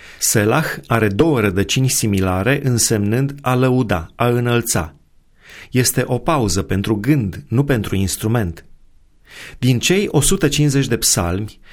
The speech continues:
șaptezeci și trei îi sunt atribuiți lui David, doisprezece lui Asaf, care era directorul muzical, doisprezece fiilor lui Core,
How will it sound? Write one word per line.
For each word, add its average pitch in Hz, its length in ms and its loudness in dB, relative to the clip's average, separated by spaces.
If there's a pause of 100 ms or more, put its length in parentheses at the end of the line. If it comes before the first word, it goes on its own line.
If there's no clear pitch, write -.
(220)
șaptezeci 131 460 0
și - 120 -2
trei 139 320 0
îi 139 140 2
sunt 123 260 -2
atribuiți 101 520 0
lui 107 120 2
David, 92 480 -2 (500)
doisprezece 110 680 0
lui 104 160 0
Asaf, 110 520 0
care 95 240 -2
era 98 180 0
directorul 101 580 0
muzical, 110 600 -2 (460)
doisprezece 123 760 2
fiilor 104 500 2
lui 98 160 0
Core, 120 540 -2